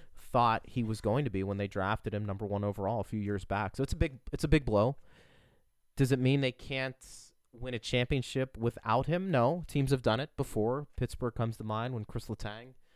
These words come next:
missed the, um, back-to-back run for Tampa Bay or for Pittsburgh,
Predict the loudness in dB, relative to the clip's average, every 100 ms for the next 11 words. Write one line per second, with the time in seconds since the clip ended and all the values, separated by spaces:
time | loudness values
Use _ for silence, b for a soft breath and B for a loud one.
0 | b b b b 0 0 0 -12 -20 -12
1 | -6 -2 0 0 0 -2 2 2 2 2
2 | 0 0 -8 -12 -16 -14 -10 0 0 0
3 | 0 0 0 -2 -4 -2 -2 -2 -2 -4
4 | -4